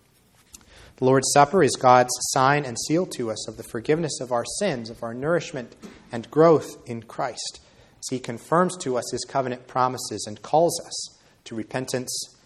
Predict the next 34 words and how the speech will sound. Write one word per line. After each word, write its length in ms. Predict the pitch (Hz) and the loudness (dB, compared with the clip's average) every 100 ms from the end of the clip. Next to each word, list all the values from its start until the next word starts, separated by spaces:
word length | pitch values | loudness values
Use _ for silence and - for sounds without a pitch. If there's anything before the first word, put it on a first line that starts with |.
| _ - | _ -4
holiness, 460 | 123 117 113 107 - - - _ - | -2 0 -2 -4 -6 -10 -14 _ -10
obedience, 560 | 113 117 113 110 104 - | -4 -2 -2 -2 -4 -8
and 120 | 110 | -8
loyalty 440 | 98 110 104 - 101 | -4 0 -2 -4 -10
to 120 | 101 | -12
him. 280 | - 104 95 _ _ _ _ _ _ _ _ _ _ - - | -14 -14 -16 _ _ _ _ _ _ _ _ _ _ -20 -10
The 80 | 120 | -6
Lord's 200 | 123 - | -4 2
Supper 280 | 135 - 117 | 2 4 2
also 260 | 120 - | 2 0
represents 540 | 127 117 123 110 131 - | -2 -2 -2 -6 -8 -8
the 80 | 110 | -12
communion 440 | - 104 107 117 | -12 -10 -8 -8
that 100 | 120 | -8
we 100 | 120 | -8
have 340 | - 120 139 | -2 0 0
with 180 | 131 123 | -4 -10
each 140 | 147 220 | -6 -2
other 260 | 240 117 | 0 -2
in 160 | 104 110 | -6 -10
Christ 360 | - 98 - - | -10 -12 -12 -16
as 100 | 110 | -12
members 360 | 113 123 127 | -10 -8 -8
of 80 | 135 | -6
his 140 | 143 - | -8 -4
body, 360 | 180 220 - - _ _ _ _ _ - | -2 -2 -4 -16 _ _ _ _ _ -14
and 100 | 113 | -12
it 100 | 113 | -8
teaches 320 | 139 135 139 | -8 -6 -4
us 100 | 143 - | -4 0
to 60 | |
look 200 | 147 - | 0 0
forward 460 | - 180 214 214 175 | -2 0 2 2 0
together 460 | 123 123 107 107 | -4 -2 -2 -4